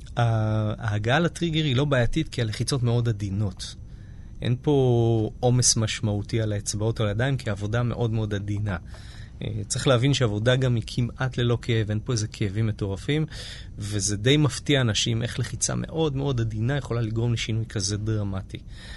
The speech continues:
אז אם, גם אם מישהו מגיע אליי במשקל מאוד מאוד גבוה, חוץ מזה שאולי אני צריך לחפש בשביל להרגיש,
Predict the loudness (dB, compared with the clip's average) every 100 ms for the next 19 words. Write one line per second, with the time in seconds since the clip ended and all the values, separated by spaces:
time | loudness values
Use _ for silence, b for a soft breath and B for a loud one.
0 | B -6 -2 -2 -2 0 0 2 2 2
1 | 2 2 2 0 0 0 -2 -2 -2 -2
2 | -2 0 0 -4 -6 0 2 4 2 2
3 | 2 4 4 2 0 0 0 2 2 2
4 | 0 -2 -4 -6 -6 -4 -4 -2 -2 0
5 | 0 0 0 2 2 0